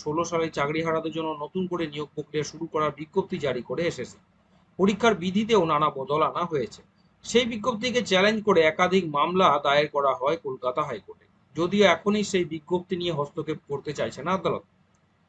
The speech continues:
মামলার পরিপ্রেক্ষিতেই সোমবার উচ্চ আদালতের তরফে স্পষ্ট জানানো হয়েছে যে এখনই নিয়োগ প্রক্রিয়া হস্তক্ষেপ করা হবে না। জরুরি শুনানি করল না আদালত।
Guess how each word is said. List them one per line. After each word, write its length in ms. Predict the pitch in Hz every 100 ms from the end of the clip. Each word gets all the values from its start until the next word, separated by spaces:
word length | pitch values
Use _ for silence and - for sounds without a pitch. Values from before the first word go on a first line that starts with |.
| _ 156
মামলার 340 | 185 226 240
পরিপ্রেক্ষিতেই 720 | 208 220 226 247 240 226 220
সোমবার 380 | 190 190 190 196
উচ্চ 200 | 190 190
আদালতের 460 | 196 180 185 180 180 -
তরফে 320 | 180 165 165 165
স্পষ্ট 380 | - 175 180 -
জানানো 320 | 190 185 190 196
হয়েছে 280 | 202 196 170
যে 120 | 165
এখনই 420 | 160 - 208 208
নিয়োগ 260 | 190 185 180
প্রক্রিয়া 400 | 180 175 175 175
হস্তক্ষেপ 520 | 147 156 - 160 165 -
করা 200 | 143 147
হবে 240 | 143 143 165
না। 140 | 175 156 - _ _ _ _ _ 156
জরুরি 340 | 190 220 233
শুনানি 400 | 220 180 185 190 185
করল 260 | 156 151 147
না 140 | 165 233 - _ _
আদালত। 360 | 175 165 143